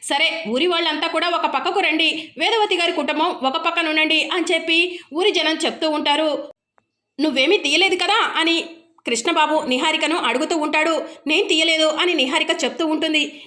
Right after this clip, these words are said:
"నేను తీశాను" అని శౌర్య అంటుంది. "నువ్వెప్పుడు తీశావు?" అని నిహారిక అడుగుతూ ఉంటుంది. "ఇంతకు ముందే తీశాను, ఈ ముక్కు పుడకపై నీకు మోజు ఉందని తెలుసు. ఇంతకుముందు ఒకసారి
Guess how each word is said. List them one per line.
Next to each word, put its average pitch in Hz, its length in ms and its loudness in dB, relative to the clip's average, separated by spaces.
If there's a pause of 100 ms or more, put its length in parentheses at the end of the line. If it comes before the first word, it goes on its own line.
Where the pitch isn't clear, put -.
"నేను 254 240 2
తీశాను" 320 360 0 (120)
అని 359 160 2
శౌర్య 269 340 0
అంటుంది. 311 560 0 (160)
"నువ్వెప్పుడు 466 380 2
తీశావు?" 320 420 0
అని 320 160 0 (260)
నిహారిక 311 360 -2
అడుగుతూ 302 480 0
ఉంటుంది. 302 380 0 (380)
"ఇంతకు 262 280 0
ముందే 302 260 0
తీశాను, 302 440 -2 (340)
ఈ 320 100 0
ముక్కు 254 260 -2
పుడకపై 302 400 -2 (180)
నీకు 330 200 -2
మోజు 262 320 0
ఉందని 320 280 0
తెలుసు. 302 320 0 (520)
ఇంతకుముందు 294 480 0
ఒకసారి 294 480 0